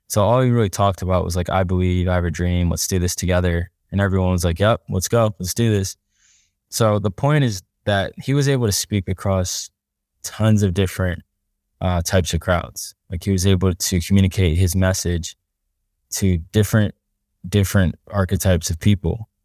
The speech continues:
like white people, black people. Um, you know, right now, if you look at our political landscape, how polarizing it is, right? Imagine it,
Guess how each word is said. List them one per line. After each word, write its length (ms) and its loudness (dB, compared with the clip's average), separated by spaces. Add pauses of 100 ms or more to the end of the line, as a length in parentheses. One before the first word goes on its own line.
like 380 0 (380)
white 300 2
people, 340 -2
black 260 2
people. 480 -10 (560)
Um, 480 0 (120)
you 100 0
know, 160 4
right 180 2
now, 200 4
if 100 0
you 60 2
look 120 -2
at 200 -4 (380)
our 140 2
political 400 0
landscape, 600 2
how 180 0
polarizing 720 2
it 80 4
is, 320 2
right? 240 -2 (420)
Imagine 380 4
it, 160 0